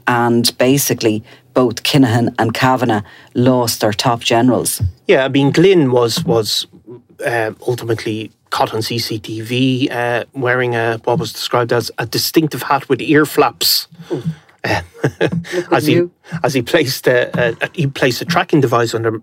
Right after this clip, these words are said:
Speaker 2: Mago Gately's car at the time. So, I mean, this is, uh, you know, in, in previous,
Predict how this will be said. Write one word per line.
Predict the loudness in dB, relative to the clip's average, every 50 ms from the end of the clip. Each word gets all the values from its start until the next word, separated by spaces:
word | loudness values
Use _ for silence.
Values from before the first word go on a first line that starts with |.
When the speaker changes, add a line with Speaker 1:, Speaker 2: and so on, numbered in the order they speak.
| -6 -6
Speaker 2:
Mago | -2 0 0 0 2 0 2
Gately's | 2 2 2 0 -2 -6 -6 -6 -4 -6 -6 -6 -6 -6
car | -4 -2 0 0 2 2 2 0
at | 0 -4
the | -8
time. | -8 -6 -4 -2 0 0 -2 -2 -6 -12 -20 -20 -18 -16 -16 -16 -16 -16 -16 -14 -12
So, | -2 2 4 4 4 4 2 4
I | 4
mean, | 6 6 6 6
this | 4 4 2 4 2
is, | 2 4 4 2 -2 -4 -4 -4
uh, |
you | -4 -2 -2 -2 -4 -4 -4 -2 0 2 2
know, | 4 4 2 2 0 0
in, | 0 0 0 0
in | 0 0 -2 -2
previous, | -2 -2 -2 -2 -2 0 2 2 2 2 2 -2 -4 -4 -4